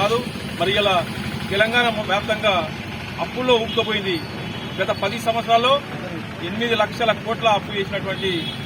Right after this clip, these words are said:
టీఆర్ఎస్ ప్రభుత్వం మళ్ళా ఈరోజు వాళ్ళు కల్లిబుల్లి మాటలు చెప్తున్నారు. రేవంత్ రెడ్డి సర్కార్ ఏం చేసినట్టు. అయ్యా, మేము ఒకటే మాట చెప్తున్నాం. ఇవాళ గృహజ్యోతి కింద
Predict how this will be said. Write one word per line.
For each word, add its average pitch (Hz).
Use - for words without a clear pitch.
టీఆర్ఎస్ 202
ప్రభుత్వం 196
మళ్ళా 180
ఈరోజు 220
వాళ్ళు 185
కల్లిబుల్లి 214
మాటలు 196
చెప్తున్నారు. 196
రేవంత్ 208
రెడ్డి 196
సర్కార్ 190
ఏం 185
చేసినట్టు. 175
అయ్యా, 220
మేము 208
ఒకటే 220
మాట 214
చెప్తున్నాం. 226
ఇవాళ 220
గృహజ్యోతి 226
కింద 220